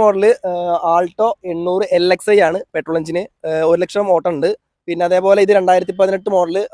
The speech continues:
ഏഹ്, പെട്രോൾ എഞ്ചിന് അമ്പത്തി ഒന്നായിരം കിലോമീറ്റർ ഓട്ടം, സിംഗിൾ ഓണർ ട്ടോ. അതേപോലെ ഇത് രണ്ടായിരത്തി ഇരുപത് മോഡൽ, ന്യൂ ഷേപ്പ് ആണ്, രണ്ടായിരത്തി ഇരുപത് മോഡൽ, ഏഹ്, സിംഗിൾ ഓണർ, പെട്രോൾ എഞ്ചിൻ, മുപ്പതിനായിരം കിലോമീറ്റർ ഓട്ടം. ചുരുങ്ങിയ ഓട്ടമുള്ള ഒരു വണ്ടിയാണ് രണ്ടായിരത്തി ഇരുപത്തിയൊന്ന് മോഡൽ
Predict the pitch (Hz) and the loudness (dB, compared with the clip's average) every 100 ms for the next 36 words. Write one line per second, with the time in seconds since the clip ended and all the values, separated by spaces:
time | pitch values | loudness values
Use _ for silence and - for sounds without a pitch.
0 | 165 160 160 160 156 156 160 151 _ 180 | -6 -4 -2 -2 -2 -2 -6 -10 _ -6
1 | 170 175 180 208 180 175 185 214 185 180 | -4 -4 -4 -4 -4 -4 -4 0 0 2
2 | 190 202 185 180 170 180 - 180 175 175 | 0 0 -2 -2 -4 -6 -8 -8 -2 -2
3 | 139 127 110 - _ _ _ 147 190 233 | -2 -8 -12 -16 _ _ _ -4 -2 0
4 | 214 208 190 202 190 190 196 202 196 208 | 2 2 2 2 0 2 2 2 -2 -4
5 | 190 196 214 196 170 160 165 175 175 196 | -2 -2 0 0 -2 -4 -4 -4 -2 -2
6 | 160 185 165 165 170 180 185 165 156 196 | -2 -4 -4 -4 -4 -6 -4 -4 -4 -6
7 | - _ _ _ - 165 165 156 175 175 | -6 _ _ _ -10 -4 -2 -4 -4 -4
8 | 208 220 180 175 208 - _ _ - 160 | 2 4 4 0 -2 -6 _ _ -4 -4
9 | 180 190 185 208 165 - 190 202 202 175 | -2 -2 0 -4 -2 2 4 4 4 2
10 | 170 123 110 - _ _ - 208 240 269 | 0 -2 -6 -12 _ _ -6 -2 4 6
11 | 233 226 220 208 190 196 185 180 185 185 | 6 4 4 4 4 2 2 2 2 0
12 | 202 190 185 196 185 180 170 | -6 -4 -2 -2 0 -2 -2